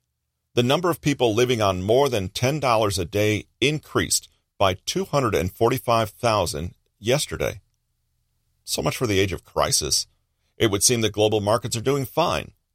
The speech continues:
so much so that the period from two thousand ten to two thousand twenty was the most prosperous decade in human history. It'll be a shame to see sovereign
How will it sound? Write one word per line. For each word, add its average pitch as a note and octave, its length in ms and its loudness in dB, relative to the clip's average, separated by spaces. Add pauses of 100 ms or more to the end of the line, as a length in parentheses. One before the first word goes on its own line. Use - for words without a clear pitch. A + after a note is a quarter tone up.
(160)
so - 200 -2
much A#2 260 -2
so E2+ 320 0
that F#2+ 200 -2
the E2+ 80 -8
period A#2 440 0
from F2+ 240 -2
two G#2+ 180 -8
thousand F2 460 -2
ten B2 280 -2
to - 100 -10
two G#2+ 180 -2
thousand E2+ 440 -2
twenty B2 340 0 (380)
was A2+ 200 2
the F#2+ 120 -4
most F#2+ 360 -2 (140)
prosperous C#3 600 -2
decade G2+ 500 -2
in F2+ 200 -4
human E2+ 340 -2
history. E2 460 -2 (920)
It'll E3 220 -2
be - 120 -4
a C#3 80 0
shame G#2+ 500 -2
to F2+ 120 -6
see F#2 340 0
sovereign D#2 720 0